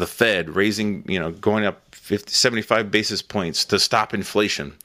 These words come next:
And Bloomberg News and a bunch of other places keep telling you to buy as it's going down.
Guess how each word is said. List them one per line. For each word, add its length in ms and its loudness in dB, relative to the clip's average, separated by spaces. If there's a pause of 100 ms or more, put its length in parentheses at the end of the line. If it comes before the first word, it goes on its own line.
(880)
And 480 2 (1500)
Bloomberg 520 2
News 440 2
and 180 0
a 60 0
bunch 260 0
of 80 4
other 120 2
places 440 0
keep 280 0
telling 240 2
you 60 4
to 60 2
buy 500 4 (100)
as 200 4
it's 140 -2
going 340 2
down. 400 2